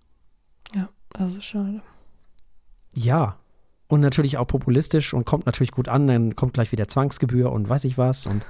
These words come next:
Speaker 2: dieses alles. Und das ist immer sehr einfach. Das ist schade, finde ich.
Speaker 1: So ist es.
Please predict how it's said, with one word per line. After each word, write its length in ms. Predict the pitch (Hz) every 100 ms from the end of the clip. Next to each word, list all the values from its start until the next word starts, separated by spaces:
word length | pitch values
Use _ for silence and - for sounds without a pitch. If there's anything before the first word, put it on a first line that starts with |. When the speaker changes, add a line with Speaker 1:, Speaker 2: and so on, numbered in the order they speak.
| - - - - - - -
Speaker 2:
dieses 300 | 180 165 -
alles. 500 | 147 143 143 - -
Und 280 | 117 123 131
das 120 | 156
ist 40 |
immer 160 | 233 240
sehr 180 | 208 160
einfach. 420 | 139 - 104 - - - - - _
Das 140 | - 151
ist 60 |
schade, 320 | - 104 104 101 - - - - - _ _ _ - - _ -
finde 300 | - 113 -
ich. 140 | 131
Speaker 1:
So 120 | 214
ist 160 | 196 -
es. 220 | 196 -